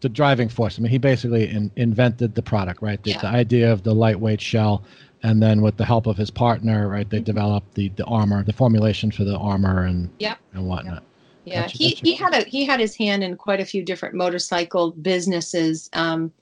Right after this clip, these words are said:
Speaker 2: and even, even at, at his death, and, um, he had a few motorcycle type products and lines over in England even still. So,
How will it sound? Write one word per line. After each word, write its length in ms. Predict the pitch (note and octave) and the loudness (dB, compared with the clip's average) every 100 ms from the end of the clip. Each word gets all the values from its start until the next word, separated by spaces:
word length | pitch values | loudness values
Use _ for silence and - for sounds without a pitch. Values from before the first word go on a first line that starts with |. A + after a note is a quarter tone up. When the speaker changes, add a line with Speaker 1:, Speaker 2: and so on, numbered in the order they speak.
| - - - | -20 -16 -4
Speaker 2:
and 180 | F#3 - - - | -4 -4 -8 -2
even, 360 | G#3 F#3+ G3+ F#3+ | 2 4 2 2
even 360 | A3+ A3+ A3 - | 4 4 4 2
at, 240 | F#3+ F#3 - | -2 -4 -4
at 180 | F3+ D3+ | -4 -4
his 240 | - E3 | -8 -8
death, 300 | D#3+ G3 F#3 | 0 0 0
and, 180 | E3+ D#3+ - _ _ | -4 -8 -10 _ _
um, 400 | E3+ D#3+ D#3 - - _ _ | -10 -8 -8 -12 -16 _ _
he 400 | - G#3 F#3+ F#3 | 0 2 0 -2
had 180 | F#3+ | -2
a 60 | F3+ | -4
few 240 | - G3 | -2 -2
motorcycle 640 | F#3+ F#3 F#3 F#3+ F3 F3 E3+ _ - | 0 0 0 -2 -2 -4 -6 _ -8
type 300 | - G3 E3+ _ - - - - | -2 -2 -2 _ -20 -20 -20 -8
products 520 | - F#3 F#3 F#3 - | 0 0 0 -2 -8
and 260 | F3 E3+ E3 | -6 -4 -2
lines 400 | F3 F3+ F3+ - | -2 -2 -2 -2
over 240 | F#3 F3 | -4 -2
in 80 | E3+ | -2
England 380 | F#3 E3+ D#3+ E3 | -2 -2 -2 -4
even 340 | D#3+ E3 E3 - | -4 -8 -10 -8
still. 440 | - F3+ D#3+ D#3 | -4 0 0 0
So, 440 | - F3 F3 E3+ | -4 -2 -2 -2